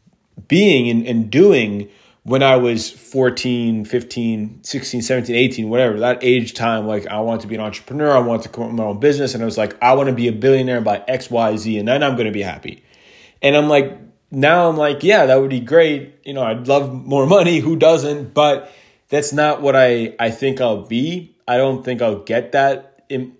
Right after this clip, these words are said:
at, at this age. I didn't get it when I was twenty. I didn't get it when I was twenty-two. I didn't get it when I was twenty-four.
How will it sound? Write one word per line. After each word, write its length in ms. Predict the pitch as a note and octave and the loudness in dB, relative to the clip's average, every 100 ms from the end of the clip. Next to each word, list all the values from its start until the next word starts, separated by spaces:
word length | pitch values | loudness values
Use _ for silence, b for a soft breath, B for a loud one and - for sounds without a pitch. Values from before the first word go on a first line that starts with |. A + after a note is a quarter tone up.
| - | -8
at, 200 | C3+ - | -6 -6
at 160 | C3 | -4
this 180 | C3+ C3 | -4 -4
age. 220 | D3+ D3+ | -4 -2
I 100 | C3 | -2
didn't 260 | A2+ C3+ A#2 | -2 -2 0
get 160 | B2+ C3 | 2 2
it 140 | C3+ | 2
when 100 | C3 | 0
I 80 | B2+ | 0
was 180 | B2+ B2 | -2 -4
twenty. 380 | - C#3 C3 | -6 -6 -4
I 20 | A#2+ | -4
didn't 220 | C3 C3 | -4 -4
get 200 | B2+ B2+ | 0 0
it 120 | B2+ | 0
when 100 | C3 | -4
I 100 | A#2+ | -4
was 180 | A#2+ A#2 | -4 -6
twenty-two. 560 | - A#2+ A#2 - B2+ | -6 -6 -6 -6 -2
I 40 | A#2 | -2
didn't 200 | C3+ B2+ | -2 0
get 120 | B2+ | 0
it 140 | B2 | 0
when 100 | B2+ | -2
I 60 | A#2+ | -6
was 140 | A2+ | -6
twenty-four. 800 | - B2 B2 B2 D#3 D#3+ B2 G2+ | -8 -6 -6 -4 0 2 2 -2